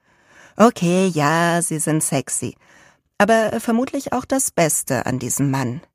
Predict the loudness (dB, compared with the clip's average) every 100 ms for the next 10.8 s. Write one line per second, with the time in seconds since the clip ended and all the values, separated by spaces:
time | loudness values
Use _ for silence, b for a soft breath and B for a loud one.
0 | _ _ _ 2 4 4 2 -2 -4 -12
1 | -18 _ _ _ _ _ -6 2 4 4
2 | 0 2 4 2 -2 -2 -4 -4 -8 _
3 | _ _ _ _ _ _ _ _ _ _
4 | _ 0 4 4 4 4 4 4 2 0
5 | 0 0 2 2 0 -2 0 0 -2 -4
6 | -4 -4 -4 -4 -4 -4 -4 0 0 0
7 | -4 -4 -6 -4 -2 0 -4 -4 -2 -2
8 | -2 -2 -2 -4 -12 _ _ _ _ 0
9 | 2 2 -2 -20 _ _ _ _ _ -2
10 | -2 -2 -2 2 2 0 -4 -8